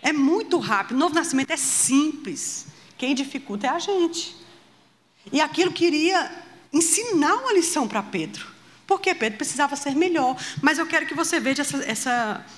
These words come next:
manifestação sobrenatural de Deus dar ao homem um endereço no dia anterior. Num determinado momento em que Pedro estava orando, ele teve um suspenso de sentidos,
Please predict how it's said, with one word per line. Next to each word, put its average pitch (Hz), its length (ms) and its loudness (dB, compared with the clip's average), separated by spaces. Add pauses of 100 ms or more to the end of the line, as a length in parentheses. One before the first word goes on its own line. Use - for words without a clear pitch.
(320)
manifestação 359 880 2
sobrenatural 190 880 -2 (760)
de 208 100 0
Deus 226 320 2
dar 247 300 2
ao 359 140 -2
homem 240 280 0
um 240 60 0
endereço 202 680 -2 (500)
no 220 140 -2
dia 240 240 0
anterior. 240 540 0 (840)
Num 277 140 4
determinado 285 720 2
momento 294 360 4
em 247 40 -12
que 269 100 -2
Pedro 269 240 -2
estava 247 240 0
orando, 220 240 2
ele 233 80 -8
teve 226 220 -2
um 254 40 2
suspenso 320 760 2
de 285 80 0
sentidos, 233 840 -4